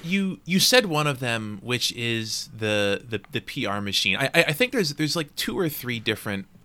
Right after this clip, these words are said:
things going on simultaneously that are causing this. One of them is just the erosion of traditional, like, mainstream media outlets, especially journalism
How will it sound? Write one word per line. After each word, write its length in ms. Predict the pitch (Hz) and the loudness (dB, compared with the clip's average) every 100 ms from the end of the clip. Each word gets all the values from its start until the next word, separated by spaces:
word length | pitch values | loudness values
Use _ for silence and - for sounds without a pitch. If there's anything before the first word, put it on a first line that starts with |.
| - - - | -20 -18 -8
things 380 | - 127 120 107 | 0 2 2 -4
going 320 | 104 98 95 | -2 -2 -2
on 220 | 95 95 | -4 -6
simultaneously 880 | 101 - 104 98 95 98 98 98 98 | -4 -2 -2 -2 -4 -4 -2 -6 -6
that 120 | 87 | -8
are 40 | 95 | -10
causing 440 | - 95 101 107 | -8 -8 -8 -12
this. 220 | - - | -10 -10
One 280 | 117 113 202 | -4 0 2
of 140 | 240 | 0
them 320 | 170 151 147 131 - - - - | 0 -2 -2 -4 -8 -18 -18 -6
is 720 | - 123 120 117 110 104 98 | 2 4 4 0 -4 -6 -8
just 300 | - 135 - | -4 -2 0
the 100 | - | 0
erosion 840 | 120 104 98 107 117 117 117 107 107 - | -2 -2 -2 0 0 0 -2 -4 -8 -6
of 580 | 104 104 101 95 92 - | -4 -2 -2 -4 -12 -16
traditional, 1160 | - - 107 98 113 - 117 110 107 104 98 90 - | -10 -4 -4 -2 0 2 0 -4 -4 -4 -4 -6 -6
like, 180 | 101 - | -6 -6
mainstream 680 | 104 107 113 - 117 104 101 | -8 -6 -4 -6 -6 -6 -4
media 380 | 107 123 117 117 | -2 0 -2 0
outlets, 720 | 110 120 139 151 - - - - - - - | -2 0 2 0 0 -2 -2 -6 -20 -20 -8
especially 580 | 139 - - 147 - 143 | -4 -2 0 2 2 0
journalism 840 | 120 117 117 123 127 123 120 120 | -2 -2 -2 -2 -2 -2 -4 -4